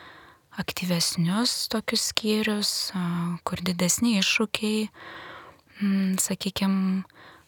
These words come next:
pagalba, pavyzdžiui, kok-, kokiame neurochirurgijos skyriuje ar ne, ar tame pačiame neurologijos skyriuje, kur pacientui reikia labai daug pagalbos, užtikrinant jo fiziologinius poreikius.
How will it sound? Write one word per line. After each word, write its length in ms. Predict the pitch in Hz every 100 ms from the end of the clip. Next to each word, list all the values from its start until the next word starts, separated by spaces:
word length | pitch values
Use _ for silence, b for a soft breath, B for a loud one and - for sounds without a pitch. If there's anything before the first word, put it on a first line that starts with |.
| B -
pagalba, 560 | 180 170 170 185 185
pavyzdžiui, 460 | - 180 175 175 180
kok-, 220 | - - _ - -
kokiame 360 | - - 180
neurochirurgijos 1040 | 180 185 208 196 - 202 208 208 202 185 -
skyriuje 460 | - 190 190 180
ar 180 | 175 -
ne, 180 | 175 185 233
ar 100 | 214 185
tame 260 | - 175 175
pačiame 380 | - 180 190 185
neurologijos 720 | 190 180 175 185 214 214 196 -
skyriuje, 440 | 202 202 196 196 - B B B B B B B _
kur 140 | - -
pacientui 640 | 190 - 190 185 190 185
reikia 240 | 180 190 180
labai 220 | 180 185
daug 140 | 185 -
pagalbos, 640 | 175 180 180 185 - -
užtikrinant 640 | - - - 143 202 202 214
jo 120 | 208
fiziologinius 760 | - 196 196 190 202 208 185 -
poreikius. 720 | 202 202 233 214 214 208